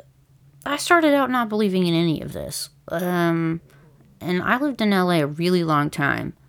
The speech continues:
to still never get into crystals.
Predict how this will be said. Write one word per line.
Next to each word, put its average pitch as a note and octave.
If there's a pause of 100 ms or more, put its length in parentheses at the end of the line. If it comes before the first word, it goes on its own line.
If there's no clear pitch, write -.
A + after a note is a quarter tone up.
(800)
to -
still C#3+ (140)
never C#3+
get C#3+
into C3
crystals. -